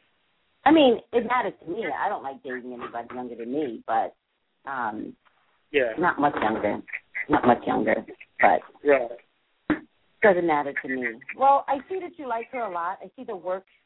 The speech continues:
Speaker 1: work relationship. I see that. Um, um,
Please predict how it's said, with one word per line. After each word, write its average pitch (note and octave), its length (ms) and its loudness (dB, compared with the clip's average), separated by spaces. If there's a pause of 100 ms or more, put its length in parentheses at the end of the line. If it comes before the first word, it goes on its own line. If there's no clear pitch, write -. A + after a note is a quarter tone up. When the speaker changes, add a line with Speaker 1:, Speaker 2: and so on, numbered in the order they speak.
(160)
Speaker 1:
work F3+ 220 -10
relationship. D#3+ 720 -10
I D3+ 140 -10 (140)
see D#3+ 180 -4
that. C#3+ 460 2 (500)
Um, A#3+ 560 4 (3500)
um, C#4+ 800 4